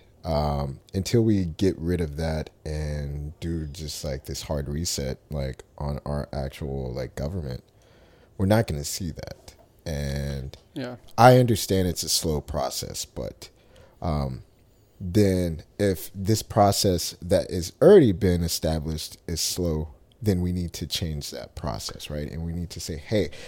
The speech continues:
Speaker 1: these things, um, the titles that you hold, they need to be shortened.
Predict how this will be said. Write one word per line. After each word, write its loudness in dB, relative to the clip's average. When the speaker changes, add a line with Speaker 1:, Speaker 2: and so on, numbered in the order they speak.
Speaker 1:
these 0
things, 0
um, 2
the 0
titles 4
that -2
you -6
hold, -6
they 2
need 0
to -12
be -10
shortened. -10